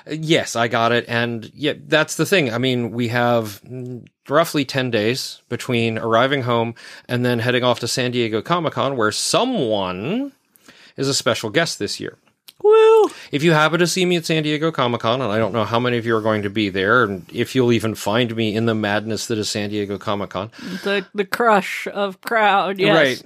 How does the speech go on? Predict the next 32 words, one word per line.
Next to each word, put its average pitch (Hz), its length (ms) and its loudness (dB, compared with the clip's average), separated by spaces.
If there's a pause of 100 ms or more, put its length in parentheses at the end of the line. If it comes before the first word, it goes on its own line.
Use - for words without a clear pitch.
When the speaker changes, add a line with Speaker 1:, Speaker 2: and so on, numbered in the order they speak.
(100)
Speaker 1:
I 143 200 4
will 156 300 4
have 156 220 0
Productivity 156 600 -2
Alchemy 131 340 0
stickers, 107 640 -6 (320)
uh, 110 440 0
including 131 500 0
the 131 100 0
little 131 240 -2
fail 160 400 4
with 165 160 0
a 180 100 4
heart, 120 340 0 (240)
because 120 240 -6
I, 113 260 0
I 113 40 2
got 117 220 0
those. 110 340 2
I 113 120 0
got 113 160 2
a, 113 220 4
a 120 60 0
new 131 140 0
run 131 180 0
of 120 100 -2
stickers - 420 -6
in, 107 240 -4
and 104 600 -6 (360)
it's - 100 -20
pretty 104 200 -8
cool. 196 180 -4